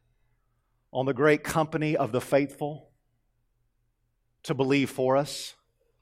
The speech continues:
This reminded me of, uh, something that happened at my l-, last church. There was a, uh, a gentleman, very active member of this church. You wanna talk about a visible faith. This man had a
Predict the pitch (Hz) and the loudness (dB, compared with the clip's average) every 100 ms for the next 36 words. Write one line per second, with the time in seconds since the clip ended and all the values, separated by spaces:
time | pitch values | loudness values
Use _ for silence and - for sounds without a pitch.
0 | _ _ _ _ _ _ _ _ _ _ | _ _ _ _ _ _ _ _ _ _
1 | _ _ _ _ _ _ _ _ _ - | _ _ _ _ _ _ _ _ _ -10
2 | - 165 175 165 156 139 120 131 120 - | 2 8 8 8 8 8 8 8 6 4
3 | - _ _ _ _ - - 185 156 139 | -10 _ _ _ _ -16 -2 0 2 4
4 | 156 151 139 135 135 139 131 123 123 131 | 4 4 -2 -2 0 2 2 2 0 -2
5 | 131 143 147 - - 165 151 113 - - | 0 2 2 0 -4 0 0 0 -4 -4
6 | 143 147 135 120 120 110 113 110 107 101 | -2 2 0 0 0 0 2 2 0 -2
7 | - 113 143 135 113 107 143 131 131 131 | -8 -6 -6 -6 -6 -2 2 4 4 4
8 | 131 107 127 131 113 110 110 - 127 113 | 2 -6 -4 0 0 -2 -6 -6 -2 -2
9 | 147 147 147 139 120 110 98 127 123 127 | -4 -4 0 2 2 0 0 0 0 -2
10 | 117 - 123 101 95 135 - 135 120 113 | -4 -2 0 0 -2 -6 -8 -8 -6 -6
11 | 110 110 110 113 107 104 | -4 -2 -2 -2 -2 -2